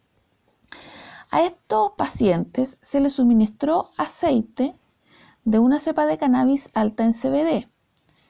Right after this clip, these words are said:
con un ratio T H C C B D de uno a veinte, es decir, por cada una molécula de T H C, veinte de C B D.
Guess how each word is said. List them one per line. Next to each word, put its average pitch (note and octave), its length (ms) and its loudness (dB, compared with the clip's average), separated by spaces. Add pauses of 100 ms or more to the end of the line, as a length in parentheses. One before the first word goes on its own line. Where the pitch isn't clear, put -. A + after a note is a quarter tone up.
(460)
con A3 180 0
un C#4 140 2
ratio B3+ 640 0 (600)
T A3+ 100 0
H G#3+ 260 -2
C B3+ 220 -4
C C#4 160 -4
B C#4+ 160 0
D A#3 300 2
de G#3 340 -4
uno C#4+ 460 0
a D4+ 120 -4
veinte, C4 560 -2 (260)
es G#3 220 -4
decir, C4+ 480 -2 (640)
por - 220 -4
cada - 420 -2 (220)
una C#4+ 380 2
molécula A3+ 560 0
de A2 120 0
T - 120 -6
H F#3+ 220 -8
C, - 380 -6 (140)
veinte A#3 760 0
de G#3 400 -4 (280)
C - 240 -8
B F3+ 160 -2
D. B2 220 -10